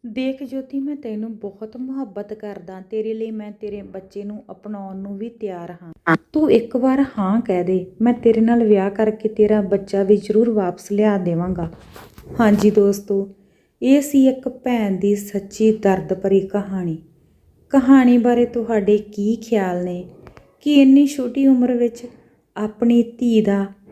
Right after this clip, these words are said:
ਮਾਪਿਆਂ ਨੂੰ ਵਿਆਹ ਕਰਨਾ ਚਾਹੀਦਾ ਸੀ ਜਾਂ ਨਹੀਂ?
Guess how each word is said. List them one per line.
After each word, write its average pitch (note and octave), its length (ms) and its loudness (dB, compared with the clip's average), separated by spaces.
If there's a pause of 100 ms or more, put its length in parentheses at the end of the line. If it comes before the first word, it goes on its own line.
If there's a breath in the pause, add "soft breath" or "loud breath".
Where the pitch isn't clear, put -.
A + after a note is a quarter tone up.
(160)
ਮਾਪਿਆਂ G#3+ 440 2
ਨੂੰ A3+ 160 4
ਵਿਆਹ G3 280 2
ਕਰਨਾ F#3+ 400 -4
ਚਾਹੀਦਾ F#3+ 500 0
ਸੀ G#3 360 -4 (400)
ਜਾਂ G#3+ 220 4
ਨਹੀਂ? E3 340 -2